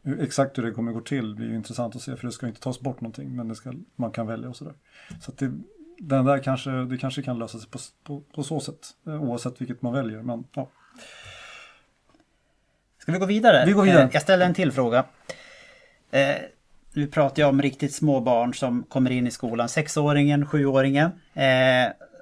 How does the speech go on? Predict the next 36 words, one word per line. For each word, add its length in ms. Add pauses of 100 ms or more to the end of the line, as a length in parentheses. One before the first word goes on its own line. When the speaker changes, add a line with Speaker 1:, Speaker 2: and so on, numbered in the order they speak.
(120)
Speaker 2:
de 180
kommer 300
ju 300
möta 460
ett 100
arbetsliv 680
som, 420
ja, 140
men 140
vi 160
som 180
sitter 320
här, 340
vi 460
vet 320
kanske 320
inte 500
vad 160
de 120
kommer 220
jobba 340
med 120
i 60
framtiden, 680
därför 240
att 120
det 180
yrket 420
finns 400
inte. 300
Men 260
vi 180
har 120
ju 60
sett 400
att 180